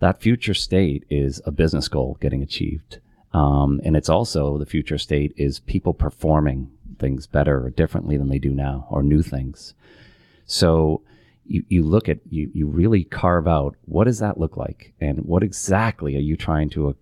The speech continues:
accomplish with this? And what does success look like? Then you, you take a long, hard look.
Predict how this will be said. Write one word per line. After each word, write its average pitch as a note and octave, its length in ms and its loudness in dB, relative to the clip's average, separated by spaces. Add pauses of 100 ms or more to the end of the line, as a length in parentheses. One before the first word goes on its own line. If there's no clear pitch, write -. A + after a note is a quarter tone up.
accomplish - 600 -2
with - 140 -8
this? - 240 -8
And C#2+ 100 -2
what D2+ 80 0
does D#2+ 140 0
success - 400 -2
look D#2+ 200 0
like? C2+ 280 -2 (300)
Then G2 360 2
you, E2+ 300 -4 (100)
you D#2 160 0
take - 240 -2
a D2+ 60 -2
long, F2 460 2
hard E2+ 380 2
look. D2+ 340 0